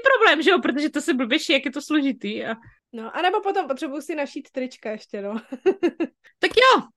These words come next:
Speaker 1: tak, eh, jaký látky můžeme použít na šití společenských šatů?
Speaker 2: Tak záleží, jestli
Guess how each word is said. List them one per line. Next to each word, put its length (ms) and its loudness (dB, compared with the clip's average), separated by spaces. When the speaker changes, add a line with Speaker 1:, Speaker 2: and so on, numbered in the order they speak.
Speaker 1:
tak, 260 0
eh, 340 8
jaký 520 4
látky 800 4
můžeme 280 2
použít 460 4
na 120 2
šití 260 -2
společenských 540 0
šatů? 400 2
Speaker 2:
Tak 160 -4
záleží, 520 2
jestli 520 -4